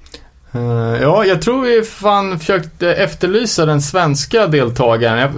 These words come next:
f-, f-, googlade mig fram till att det var någon tjej från Stockholms, eh,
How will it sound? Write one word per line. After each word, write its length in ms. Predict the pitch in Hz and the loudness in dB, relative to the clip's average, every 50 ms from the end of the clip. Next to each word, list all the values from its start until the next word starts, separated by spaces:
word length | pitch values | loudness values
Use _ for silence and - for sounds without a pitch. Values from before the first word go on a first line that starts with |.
| 139 127 | -10 -12
f-, 220 | - - - - | -14 -16 -12 -10
f-, 400 | 160 147 143 - - - - - - | -10 -10 -10 -12 -18 -20 -20 -12 -4
googlade 420 | - 175 175 170 165 175 180 175 175 | -2 0 0 0 0 0 0 0 0
mig 100 | 170 156 | -2 -2
fram 320 | 160 175 170 160 151 156 | 0 0 2 2 2 2
till 120 | 156 151 | 2 2
att 140 | 143 139 143 | 2 2 0
det 60 | 151 | 0
var 140 | 139 135 135 | 0 2 2
någon 140 | 135 135 131 | 0 0 -2
tjej 200 | 123 - 143 131 | 0 -2 -2 -2
från 180 | 123 - 131 123 | -2 -4 -6 -4
Stockholms, 800 | - - 131 120 - - 127 120 117 113 113 - - - - - | -2 -4 -4 -4 -2 -2 -2 0 0 -2 -4 -6 -12 -10 -6 -2
eh, 420 | 120 117 113 110 110 110 110 113 | -2 0 0 2 0 0 0 -2